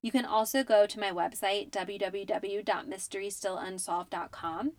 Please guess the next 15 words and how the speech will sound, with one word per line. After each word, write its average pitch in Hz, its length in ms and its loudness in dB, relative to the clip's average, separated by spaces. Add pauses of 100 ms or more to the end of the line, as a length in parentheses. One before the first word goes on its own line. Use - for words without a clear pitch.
(380)
Um, 196 260 0
you 202 120 -6
can 226 180 -4
share 202 460 2
my 202 180 -2
podcast 196 720 -2
with 196 180 -6
your 190 120 -4
true 214 240 -6
crime 240 300 -2
loving 214 320 0
friends 190 320 -6
and 196 160 -10
family 175 280 -6
members. 208 640 -2